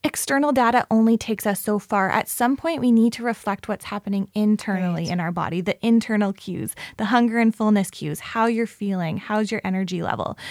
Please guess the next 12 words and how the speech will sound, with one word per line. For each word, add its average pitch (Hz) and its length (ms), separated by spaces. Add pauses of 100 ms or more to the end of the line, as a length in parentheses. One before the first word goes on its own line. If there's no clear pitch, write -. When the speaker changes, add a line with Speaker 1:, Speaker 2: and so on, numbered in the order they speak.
(160)
Speaker 1:
So 226 320 (200)
while 220 360
we 240 200
encourage 208 540
clients 302 360
to - 80
be 220 120
reflecting 196 760
on 202 140
their 196 200
internal 190 580
cues 180 440